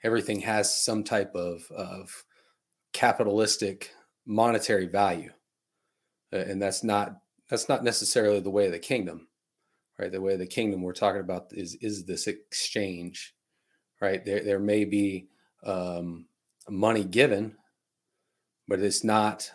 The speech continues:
like, "Oh, I'm going to withhold this from you until you pay." A-, and that's, that's what we're trying to get to. A-, and yes, that is a very foreign lifestyle to our, our Western way of thinking.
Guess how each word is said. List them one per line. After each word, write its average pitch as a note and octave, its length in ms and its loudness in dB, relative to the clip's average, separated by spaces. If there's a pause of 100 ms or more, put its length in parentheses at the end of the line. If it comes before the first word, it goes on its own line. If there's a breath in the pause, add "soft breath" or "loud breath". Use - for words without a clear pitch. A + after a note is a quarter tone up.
(120)
like, F#2 480 -8
"Oh, G2+ 320 2
I'm G#2 140 0
going A2+ 260 4
to G#2 100 -4
withhold A#2+ 580 2
this F#2+ 220 -4
from F#2+ 300 -2
you F2+ 240 -6 (300 soft breath)
until A2+ 600 2
you F2 180 -4
pay." - 320 -14 (1160)
A-, G#2+ 140 -10
and F#2+ 180 -4
that's, - 580 2
that's C3 260 6
what G#2 160 0
we're F#2+ 80 -6
trying F#2 280 -4
to F2 60 -8
get G2 260 -4
to. F2+ 220 -6 (680)
A-, A2 180 -6
and G2+ 160 2
yes, F#2+ 280 2
that G#2 180 0
is G2+ 180 0
a G2 60 -2
very G2+ 560 4
foreign F2+ 360 -4
lifestyle - 640 -8
to F2+ 160 -6
our, E2+ 340 -8 (400)
our F#2 80 0
Western F#2 420 -2
way E2+ 140 -6
of E2 100 -10
thinking. E2+ 400 -8